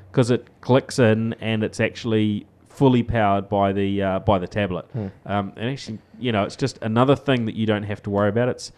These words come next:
Speaker 1: it's enough of annoyance having to remember to charge your, um, your, your tablet without having to remember to charge a keyboard or something as well. So, uh,
Speaker 2: I wonder if,
Speaker 1: quite
Speaker 2: I wonder if that's
Speaker 1: handy.
Speaker 2: a, sorry, I wonder if that's a hat tip to the original, 'cause my partner's got one of the original Kindles, and the cover she got has got a light on it, and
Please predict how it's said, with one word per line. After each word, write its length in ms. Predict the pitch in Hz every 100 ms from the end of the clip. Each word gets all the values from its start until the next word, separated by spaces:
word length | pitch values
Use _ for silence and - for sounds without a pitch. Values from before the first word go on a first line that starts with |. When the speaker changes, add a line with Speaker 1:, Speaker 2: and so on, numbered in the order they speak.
| _ _
Speaker 1:
it's 160 | - 107
enough 360 | 117 110 113 110
of 100 | 101
annoyance 380 | 104 113 101
having 160 | 117 104
to 100 | 104
remember 300 | 101 104 101
to 60 | 95
charge 380 | 110 98 95
your, 300 | 101 98 98 95 - - -
um, 300 | 92 92 90 -
your, 200 | - 104 98
your 260 | 110 101
tablet 460 | - 120 110 147 - -
without 260 | 104 107
having 180 | 101 101
to 40 | 95
remember 280 | 98 104 92
to 60 |
charge 260 | 92 98 90
a 40 |
keyboard 420 | 87 110 98 95 90
or 40 |
something 280 | - 87 92
as 160 | 92
well. 180 | 90 87
So, 340 | 87 - 90 90
uh, 40 | 92
Speaker 2:
I 40 |
wonder 180 | 190 240
if, 60 |
Speaker 1:
quite 160 | - _
Speaker 2:
I 60 | -
wonder 120 | 180
if 40 |
that's 180 | 185 101
Speaker 1:
handy. 220 | 139 123 127
Speaker 2:
a, 20 | -
sorry, 180 | 143
I 40 | 120
wonder 120 | 147
if 80 | 175
that's 160 | 156
a 40 | 123
hat 200 | 139 -
tip 160 | 123
to 100 | -
the 80 | 113
original, 500 | 110 110 113 107 - -
'cause 100 | -
my 120 | 127
partner's 260 | 135 95 -
got 100 | 101
one 80 | 107
of 60 |
the 60 | 101
original 320 | 101 104 101
Kindles, 540 | - 120 127 95 92 -
and 260 | 107 101
the 60 | 90
cover 300 | - 123 104
she 240 | - 127
got 300 | 107 92 - _ _ _ _ _
has 140 | - 107
got 120 | 107
a 60 | 107
light 300 | 113 139 110
on 80 |
it, 80 | 110
and 380 | - 107 104 101